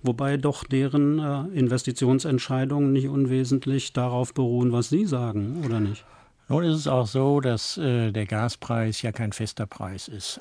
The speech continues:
Speaker 2: Er schwankt, er hat enorm geschwankt in den letzten zehn Jahren. Er hat sich unterschiedlich entwickelt in den U S A, in Deutschland und in Japan.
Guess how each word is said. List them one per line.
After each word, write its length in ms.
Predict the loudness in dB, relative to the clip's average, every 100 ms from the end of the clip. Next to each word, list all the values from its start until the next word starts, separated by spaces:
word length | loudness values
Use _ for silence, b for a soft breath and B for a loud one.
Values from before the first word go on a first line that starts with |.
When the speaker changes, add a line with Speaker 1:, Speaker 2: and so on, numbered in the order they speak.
| -14
Speaker 2:
Er 100 | -12
schwankt, 480 | -4 0 0 0 -2
er 140 | -6
hat 220 | -6 -6
enorm 300 | -4 0 0
geschwankt 540 | 0 -4 -4 -2 -4 -4
in 140 | -6
den 140 | -4
letzten 560 | -4 -6 -8 -6 -4 -4
zehn 320 | -4 -4 -4
Jahren. 420 | -2 0 2 2
Er 60 | 0
hat 60 | -4
sich 120 | -4
unterschiedlich 640 | -2 -2 -2 -4 -4 -6
entwickelt 480 | -4 -6 -4 -4 -4
in 80 | -4
den 180 | -4
U 140 | -4 -4
S 180 | -4 -6
A, 220 | -6 -6
in 100 | -4
Deutschland 460 | -6 -6 -8 -8
und 100 | -8
in 100 | -8
Japan. 520 | -2 -2 2 2 2